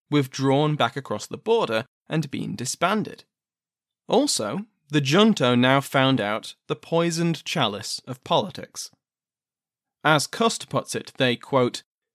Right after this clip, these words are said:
"began to experience the unpopularity which went with exercising power," end quote. Not only was the poll tax widely resented,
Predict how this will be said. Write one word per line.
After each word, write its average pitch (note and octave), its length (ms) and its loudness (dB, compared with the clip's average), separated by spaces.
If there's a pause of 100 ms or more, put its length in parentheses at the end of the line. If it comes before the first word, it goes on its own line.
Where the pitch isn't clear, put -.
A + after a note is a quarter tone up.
(280)
"began A#3 320 2
to F3+ 140 -2
experience B2+ 720 0
the C3 140 0
unpopularity A#2+ 1040 -2
which A#2 220 -12
went A#2 440 -2
with B2+ 180 -2
exercising G#2 640 -8
power," C#3+ 480 -4 (160)
end - 240 -14
quote. - 360 -8 (1300)
Not C3+ 220 2
only D#3+ 300 2
was B2+ 240 -2
the A2+ 100 -8
poll A2 260 -6
tax - 380 -8 (140)
widely A#2 420 0
resented, G#2+ 560 -6